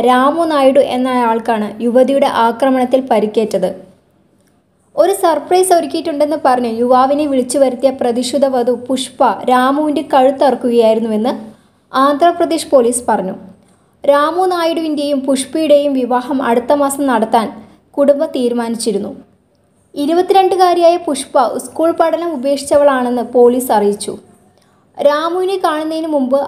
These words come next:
അവൾ മൂന്ന് കത്തികൾ വാങ്ങിയതായും പോലീസ് കൂട്ടിച്ചേർത്തു. എന്നാൽ വിവാഹത്തിനോട് എതിർപ്പുണ്ടായിരുന്ന യുവതി രാമുവിന് സർപ്രൈസ് തരാനെന്ന് പറഞ്ഞ് കുന്നിൻ മുകളിലെ ക്ഷേത്രത്തിലേക്ക് വിളിച്ചു വരുത്തുകയായിരുന്നു. മൂന്ന് കത്തികളുമായാണ് പുഷ്പ ഇവിടെ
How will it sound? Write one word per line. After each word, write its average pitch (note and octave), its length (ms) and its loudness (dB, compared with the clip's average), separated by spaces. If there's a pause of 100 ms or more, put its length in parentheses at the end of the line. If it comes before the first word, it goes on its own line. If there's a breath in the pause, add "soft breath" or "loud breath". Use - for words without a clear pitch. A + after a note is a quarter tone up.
അവൾ C4+ 160 2 (140)
മൂന്ന് D#4 320 0
കത്തികൾ D4+ 360 2 (120)
വാങ്ങിയതായും B3+ 600 2 (120)
പോലീസ് C#4 420 4
കൂട്ടിച്ചേർത്തു. A#3+ 640 -4 (840)
എന്നാൽ C4+ 320 0 (180)
വിവാഹത്തിനോട് E4 760 0 (120)
എതിർപ്പുണ്ടായിരുന്ന D4+ 800 0
യുവതി A#3+ 300 0 (180)
രാമുവിന് C#4+ 460 0 (100)
സർപ്രൈസ് D4+ 540 0
തരാനെന്ന് D4 540 0
പറഞ്ഞ് A#3 280 0 (360 loud breath)
കുന്നിൻ D4+ 340 0
മുകളിലെ D#4+ 400 -2
ക്ഷേത്രത്തിലേക്ക് C#4+ 760 0
വിളിച്ചു B3 340 -4
വരുത്തുകയായിരുന്നു. G#3+ 680 -4 (800)
മൂന്ന് F4+ 420 2
കത്തികളുമായാണ് D4+ 800 -2
പുഷ്പ C4 300 -2 (140)
ഇവിടെ A#3+ 200 2